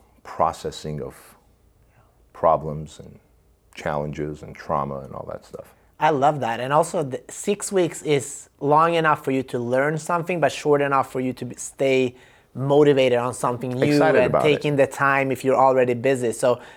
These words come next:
Speaker 2: it's incredible. I,
Speaker 1: Yeah.
Speaker 2: I think I need to implement that in my
Speaker 1: Yeah.
Speaker 2: life because it sounds very fun, and also, uh, it sounds like I can learn a lot of fun stuff.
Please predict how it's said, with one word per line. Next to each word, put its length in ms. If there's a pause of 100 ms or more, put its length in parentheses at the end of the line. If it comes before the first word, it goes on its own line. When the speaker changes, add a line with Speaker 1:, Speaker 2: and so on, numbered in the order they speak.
(220)
Speaker 2:
it's 220
incredible. 500
I, 180
Speaker 1:
Yeah. 280
Speaker 2:
I 80
think 180
I 200
need 220
to 80
implement 480
that 180
in 120
my 140
Speaker 1:
Yeah. 60
Speaker 2:
life 500
because 320
it 120
sounds 280
very 260
fun, 560
and 140
also, 640 (440)
uh, 160
it 60
sounds 220
like 140
I 80
can 200
learn 200
a 60
lot 180
of 80
fun 220
stuff. 420